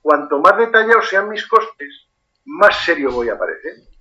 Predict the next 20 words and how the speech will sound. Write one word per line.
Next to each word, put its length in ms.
En 100
otros 300
tiempos, 440
uno 180
llegaba 340
al 60
banco, 580
en 260
promotores, 520
digamos, 440
de 300
pueblo 280
pequeño, 680
y 40
le 120
decía 220
al 60
de 60
la 120
sucursal, 400